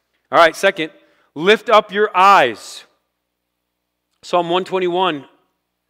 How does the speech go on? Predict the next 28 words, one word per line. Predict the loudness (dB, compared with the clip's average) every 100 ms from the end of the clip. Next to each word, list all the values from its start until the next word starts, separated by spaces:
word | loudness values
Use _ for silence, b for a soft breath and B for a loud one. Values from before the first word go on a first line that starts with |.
| _ _ _ _
one | -8 -6
and | -8
two. | -8 -10 -10 B -4
"I |
lift | -2 -2 -2
up | -4
my | -2
eyes | 0 0 -2
to | -6
the | -8
hills. | -2 -2 -2 -6 -14
From | -16 -10
where | -6 -4
does | -6
my | -6 -6
help | -4 0 0 -2
come | -8 -8
from?" | -8 -6 -6 -10 _ _ _ _ _ _ _ _ _ _ _ _ _ _ -20
I | -20
just | -20 -18
read | -14
it | -14
in | -16
the | -20
King | -20 -16
James, | -16 -18 -20
didn't | -20
I? | -20